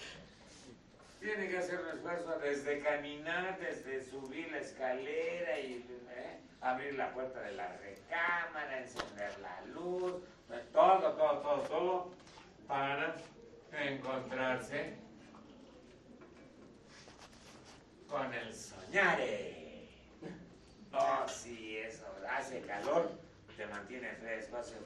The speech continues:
frío, te mantiene calientito, porque tiene microfibras. Ya encontró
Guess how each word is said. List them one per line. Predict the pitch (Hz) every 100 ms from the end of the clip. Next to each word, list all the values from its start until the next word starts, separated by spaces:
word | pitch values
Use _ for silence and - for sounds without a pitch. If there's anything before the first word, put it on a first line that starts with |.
| 104
frío, | 120 123
te | - -
mantiene | 92 - 104 101 190
calientito, | - 85 80 78 78 82 80 78 - -
porque | - - -
tiene | - - -
microfibras. | - - - - - - - - - - - - - - 151 - 403 427 494 302 277 262 - - 147 - 180 156 - - - - - - - - - - - - - - - - - - - - - - -
Ya | 131
encontró | 147 143 143 127